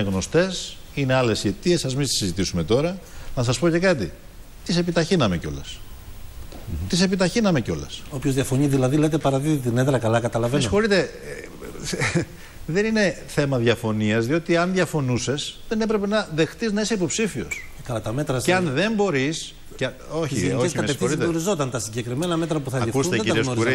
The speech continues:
Speaker 1: Σκουρή,
Speaker 2: πολύ.
Speaker 1: δεν, α, δεν θα δώσω σε κανέναν το δικαίωμα να διεκδικήσει, να έχει μεγαλύτερη ευαισθησία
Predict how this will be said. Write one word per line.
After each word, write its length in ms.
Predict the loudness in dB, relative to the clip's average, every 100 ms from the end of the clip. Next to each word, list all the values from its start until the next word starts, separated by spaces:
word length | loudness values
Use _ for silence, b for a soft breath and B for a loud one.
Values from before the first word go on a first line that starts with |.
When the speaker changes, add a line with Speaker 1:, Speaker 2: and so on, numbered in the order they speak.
| 2
Speaker 1:
Σκουρή, 0 |
Speaker 2:
πολύ. 300 | 0 -2 -4 -4
Speaker 1:
δεν, 240 | 0 2 2
α, 100 | -4 -4
δεν 160 | -4
θα 260 | -4 -6 -6 -6
δώσω 220 | -4 -4 -4
σε 120 | -4
κανέναν 400 | 0 0 0 -2
το 100 | -2
δικαίωμα 720 | -4 -2 2 2 0 -4 -6 -10 -16 -16 -16 -4
να 140 | -2
διεκδικήσει, 640 | 0 0 0 -2 -2 -4 -2
να 60 |
έχει 140 | -2 0
μεγαλύτερη 580 | 0 2 2 2 2
ευαισθησία 680 | 0 0 -2 -2 0 0 -2